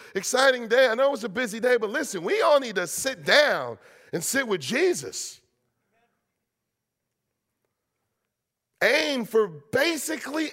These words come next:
every night. Read through the Word of God. Pray with them. Pray for them. Share the gospel with them again and again. Have the family sit with Jesus.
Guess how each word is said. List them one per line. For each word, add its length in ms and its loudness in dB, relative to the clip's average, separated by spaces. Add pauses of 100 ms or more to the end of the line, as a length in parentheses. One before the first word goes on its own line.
every 480 0
night. 680 0 (600)
Read 540 -4
through 420 -6
the 120 -4
Word 300 2
of 160 -8
God. 520 0
Pray 400 2
with 240 -4
them. 280 -2 (200)
Pray 360 2
for 160 -2
them. 340 -4 (160)
Share 240 0
the 100 -4
gospel 540 0
with 120 -6
them 380 -4
again 420 -2
and 140 -2
again. 360 -2 (240)
Have 420 4
the 100 -4
family 640 0
sit 400 -4
with 180 -6
Jesus. 880 -4